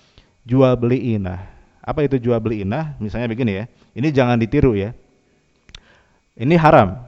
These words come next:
ya. Ini adalah akad kamuflase ya. Intinya dia ingin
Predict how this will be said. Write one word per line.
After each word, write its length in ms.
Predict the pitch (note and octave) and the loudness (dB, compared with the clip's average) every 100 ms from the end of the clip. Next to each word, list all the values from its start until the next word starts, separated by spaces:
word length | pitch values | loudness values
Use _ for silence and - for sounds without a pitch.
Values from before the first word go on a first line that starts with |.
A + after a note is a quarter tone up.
| - | -14
ya. 240 | E2+ G#2+ B2 _ _ _ _ _ _ B2+ | -10 -10 -12 _ _ _ _ _ _ -2
Ini 240 | B2+ F3+ | 2 4
adalah 400 | D#3 C3 B2 G#2+ | 4 2 0 -2
akad 480 | - A2+ D#3 - - _ _ | -2 -2 -2 -6 -20 _ _
kamuflase 880 | - B2+ C#3 D3 F#2+ - C#3 F3 - - | -6 -2 0 2 2 2 2 0 -2 -10
ya. 320 | F#2+ A2+ B2+ - | -8 -8 -10 -6
Intinya 400 | C#3+ D3 C#3 F3 | -4 -2 2 2
dia 240 | C3 E3 - _ _ _ - | 2 0 -2 _ _ _ -6
ingin 160 | B2+ | -2